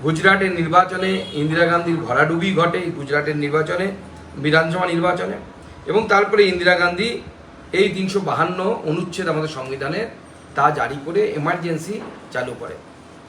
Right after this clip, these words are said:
এমার্জেন্সি চালু করার ফলে কি দেখা যায় যে এই এমার্জেন্সির আগে আমরা বুঝি যে এমার্জেন্সি সং-, সংবিধানে এমার্জেন্সি, আহ, লাগু করার যে উপায় ব-, বলা আছে আমাদের সংবিধান প্রণেতাদের দ্বারা,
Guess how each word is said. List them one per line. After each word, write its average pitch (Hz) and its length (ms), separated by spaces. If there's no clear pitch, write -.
এমার্জেন্সি 226 460
চালু 196 220
করার 208 260
ফলে 185 280
কি 202 140
দেখা 170 280
যায় 107 260
যে 196 160
এই 180 120
এমার্জেন্সির 233 580
আগে 175 200
আমরা 214 220
বুঝি 196 240
যে 214 180
এমার্জেন্সি 208 440
সং-, 175 260
সংবিধানে 196 500
এমার্জেন্সি, 196 520
আহ, 143 680
লাগু 202 260
করার 120 340
যে 196 160
উপায় 170 340
ব-, - 200
বলা 175 260
আছে 143 280
আমাদের 151 400
সংবিধান 156 420
প্রণেতাদের 151 560
দ্বারা, 104 280